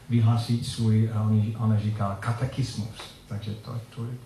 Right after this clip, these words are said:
prohlášení ráno. Ona se dívala do zrcadla a říká, „Budeš jako kámen, nebudeš se cítit. Musíš nic neprožít,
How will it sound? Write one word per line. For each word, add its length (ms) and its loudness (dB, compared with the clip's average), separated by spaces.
prohlášení 680 0
ráno. 320 -2
Ona 140 2
se 180 -2
dívala 380 -2
do 260 2
zrcadla 580 -2
a 80 2
říká, 500 0
„Budeš 480 2
jako 260 -2
kámen, 480 -2
nebudeš 440 2
se 100 -6
cítit. 380 -6
Musíš 640 -2
nic 360 2
neprožít, 680 -2